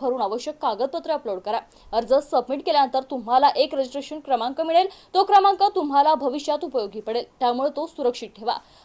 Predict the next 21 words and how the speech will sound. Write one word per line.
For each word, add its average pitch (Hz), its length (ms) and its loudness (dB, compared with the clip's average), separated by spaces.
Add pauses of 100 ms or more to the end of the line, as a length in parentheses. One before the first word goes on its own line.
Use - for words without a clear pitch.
(120)
प्रधानमंत्री 381 640 4
किसान 349 400 0
ट्रॅक्टर 269 420 2
योजना 233 420 0
ही 240 140 -8
शेतकऱ्यांसाठी 302 640 -4
एक 349 100 -8
सुवर्ण 247 380 0
संधी 220 380 -6
आहे. - 300 -18
आधुनिक 294 400 2
शेती 277 380 -4
साधनाचा 311 600 2
वापर 254 320 2
करून 269 360 -6
वेळ, 269 200 6
मेहनत 302 340 -4
आणि 320 140 -2
पैसा 254 360 -2
वाचवा 262 400 2 (260)
आणि 349 160 6